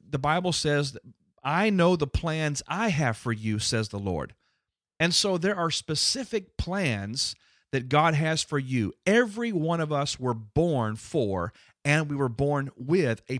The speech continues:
purpose, a unique assignment. There's something that you are created to do, and, and there is a place allocated for you to administrate that assignment. Now,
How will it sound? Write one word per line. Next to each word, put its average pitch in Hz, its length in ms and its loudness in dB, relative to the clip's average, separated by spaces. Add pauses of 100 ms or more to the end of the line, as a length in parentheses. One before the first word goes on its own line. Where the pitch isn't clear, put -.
purpose, - 480 -4
a 131 60 -10
unique 135 460 -6
assignment. 147 600 0
There's 123 200 -2
something 190 500 -4
that 151 180 -4
you 180 500 -4 (260)
are 135 160 2
created 151 640 0 (140)
to 139 80 -4
do, 123 520 2
and, 135 240 -6 (160)
and 139 220 -6 (500)
there 170 220 2
is 165 240 0
a 135 160 -2
place 190 560 -2 (100)
allocated 175 600 -2
for 143 180 -4
you 131 480 -2 (460)
to 151 80 2
administrate 143 640 0 (240)
that 139 300 0
assignment. 127 580 -2 (960)
Now, 127 300 0